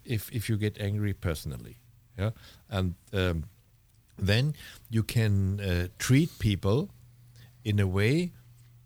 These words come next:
um, that you punish them, because I have, I have, I have, uh, a very in-, uh, very top man.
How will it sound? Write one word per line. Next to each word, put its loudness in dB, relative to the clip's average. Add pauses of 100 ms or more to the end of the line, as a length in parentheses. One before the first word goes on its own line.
(180)
um, 4 (320)
that -2
you 0 (560)
punish 4
them, -2 (1080)
because -2
I -12
have, -12
I -10
have, -10
I -10
have, -2 (140)
uh, -6
a -4 (540)
very -2
in-, -6 (320)
uh, -2
very -2 (180)
top -6 (100)
man. 2